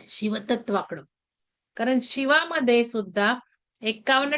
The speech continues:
टक्के शिवतत्व आहे, तर एकोणपन्नास टक्के स्त्रीतत्व आहे. तसं स्त्रीमध्ये आहे. तर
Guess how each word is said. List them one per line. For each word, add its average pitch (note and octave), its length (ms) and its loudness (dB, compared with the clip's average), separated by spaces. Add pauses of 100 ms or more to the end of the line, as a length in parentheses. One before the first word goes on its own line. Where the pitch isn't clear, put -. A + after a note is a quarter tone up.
टक्के D#4 300 -2
शिवतत्व D4 580 0
आहे, B3+ 120 6
तर C4 120 4
एकोणपन्नास C4 760 2
टक्के B3 280 -2
स्त्रीतत्व C#4+ 680 -4
आहे. E3+ 300 0 (1120)
तसं C4 220 -2
स्त्रीमध्ये G#3+ 640 0
आहे. E3 220 -4
तर G#3 220 -4